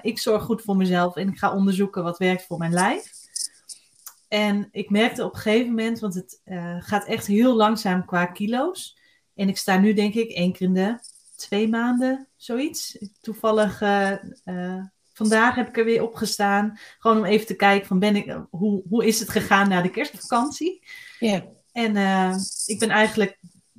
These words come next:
Speaker 1: eh, ondanks alle feestdagen, en ik heb echt wel extra dingen, ook, ook, ehm,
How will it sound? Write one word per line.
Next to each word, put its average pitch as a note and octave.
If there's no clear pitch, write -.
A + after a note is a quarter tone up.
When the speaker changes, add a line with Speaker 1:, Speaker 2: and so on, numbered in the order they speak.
Speaker 1:
eh, F3
ondanks F#3+
alle F#3+
feestdagen, F3+
en F3+
ik F3+
heb F#3
echt G#3+
wel G#3+
extra G#3+
dingen, A3
ook, F#3
ook, F3
ehm, E3+